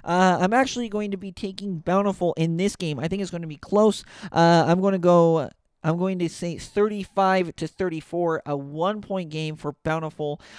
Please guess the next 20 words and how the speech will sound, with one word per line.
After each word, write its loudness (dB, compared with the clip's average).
Uh, 2
I 4
really 6
think -12
that -10
it's -8
going -4
to -2
be -6
close. -6
I -4
think -8
there's -4
gonna -10
be -10
a -6
lot -2
of -12
points -10
scored, -4